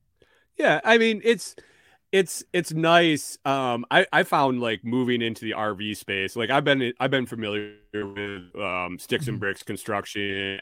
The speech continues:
Speaker 1: and, and whatnot, working on houses. Um, moving into the R V space, I had to, I had to really learn that new perspective. It
Speaker 2: Yeah.
Speaker 1: seems like,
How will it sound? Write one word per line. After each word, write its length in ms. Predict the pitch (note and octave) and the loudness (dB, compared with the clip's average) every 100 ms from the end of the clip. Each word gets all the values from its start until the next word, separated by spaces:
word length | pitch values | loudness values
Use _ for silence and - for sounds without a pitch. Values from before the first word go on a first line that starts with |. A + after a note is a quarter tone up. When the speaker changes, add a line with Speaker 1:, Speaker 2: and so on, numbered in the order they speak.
| - | -10
Speaker 1:
and, 500 | F#2+ F#2 F2+ F2 F2+ G2 | -4 -4 -2 -6 -6 -4
and 220 | F#2 F2+ | -4 -2
whatnot, 440 | G2 F#2+ F2+ F2+ | -4 -2 -2 -2
working 280 | G2 F#2+ F#2 | -2 -2 -2
on 80 | F#2 | -2
houses. 680 | F#2+ F2+ F2+ F#2 F2+ F2 - _ - - | -2 -2 -2 -4 -6 -6 -14 _ -20 -2
Um, 260 | G2+ F#2 G2+ | 0 0 4
moving 380 | C3 C#3 C3 A#2 | 6 6 4 2
into 1300 | A#2 A2+ A2 A2 - A#2 A2 G#2+ G#2 G2 F#2+ F#2+ - | -2 0 0 -4 -6 -4 -4 -4 -4 -6 -6 -8 -10
the 200 | G2+ G2+ | -8 -2
R 280 | G#2 G#2 | 0 0
V 240 | F2 A2+ B2+ | -2 -2 -2
space, 300 | - F#2+ F#2+ | -2 -4 -2
I 80 | F#2 | -4
had 140 | F#2 | -4
to, 80 | F2 - _ | -8 -12 _
I 100 | G#2+ | 0
had 100 | G#2 | 0
to 80 | F#2 | -2
really 560 | F2+ G#2+ G2+ F#2 F2+ - | -4 -4 -2 -2 -2 -6
learn 360 | F#2+ G#2 G2+ | -6 -2 -2
that 180 | F#2+ F2 | 0 -2
new 160 | F#2+ F#2 | -2 -8
perspective. 720 | F#2 - A2 A2+ F#2+ F2 - _ _ - _ _ | -10 -4 0 0 0 -4 -8 _ _ -20 _ _
It 60 | B2 | 2
Speaker 2:
Yeah. 60 | B2 | 2
Speaker 1:
seems 840 | - - C#3 C#3+ C#3+ C#3 C3 - | -4 2 6 8 8 6 4 0
like, 540 | A2+ G#2+ G#2 G2+ - | 0 2 2 -2 -6